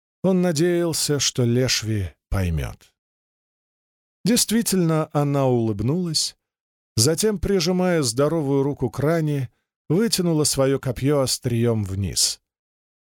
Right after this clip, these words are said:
Ничья. Вот что говорил этот жест.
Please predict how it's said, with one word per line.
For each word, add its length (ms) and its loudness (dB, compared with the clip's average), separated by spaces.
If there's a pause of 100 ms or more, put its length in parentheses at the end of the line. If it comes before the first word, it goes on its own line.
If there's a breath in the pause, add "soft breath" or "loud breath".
(100)
Ничья. 840 -2 (520)
Вот 360 0
что 280 0
говорил 760 0 (300)
этот 340 -2
жест. 580 -4